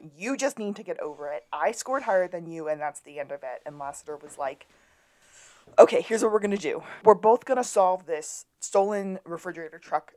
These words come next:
story, case, whatever, and whomever can solve it first is the better detective."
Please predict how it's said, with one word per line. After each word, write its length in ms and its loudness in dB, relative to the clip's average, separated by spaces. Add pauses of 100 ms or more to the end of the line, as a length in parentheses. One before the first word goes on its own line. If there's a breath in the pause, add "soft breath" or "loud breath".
story, 520 -8
case, 380 -6
whatever, 600 0
and 160 -2
whomever 480 0
can 240 -8
solve 240 -2
it 80 -12
first 420 -8 (120)
is 280 -2
the 120 -8
better 280 -4
detective." 520 -20